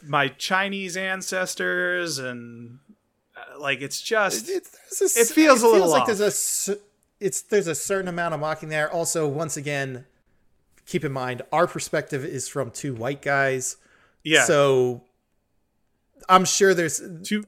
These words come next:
Speaker 2: I would
Speaker 1: white
Speaker 2: be
Speaker 1: guys
Speaker 2: willing
Speaker 1: who,
Speaker 2: to bet.
Speaker 1: who very much, like, my, my Eastern history, uh, not the greatest.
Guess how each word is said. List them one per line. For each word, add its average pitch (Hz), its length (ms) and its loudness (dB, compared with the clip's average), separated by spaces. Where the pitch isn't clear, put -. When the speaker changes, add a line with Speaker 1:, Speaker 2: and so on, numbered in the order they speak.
Speaker 2:
I 185 100 8
would 233 60 10
Speaker 1:
white 196 140 6
Speaker 2:
be 139 60 -4
Speaker 1:
guys 175 300 8
Speaker 2:
willing 185 120 4
Speaker 1:
who, 165 60 -2
Speaker 2:
to 151 100 -2
bet. 147 300 2
Speaker 1:
who 170 80 0
very 180 300 6
much, 160 500 2
like, 165 360 0
my, 151 560 4
my 151 320 0
Eastern 147 680 -6
history, 135 920 -6
uh, 117 480 -4
not 180 220 2
the 208 80 -2
greatest. 180 540 0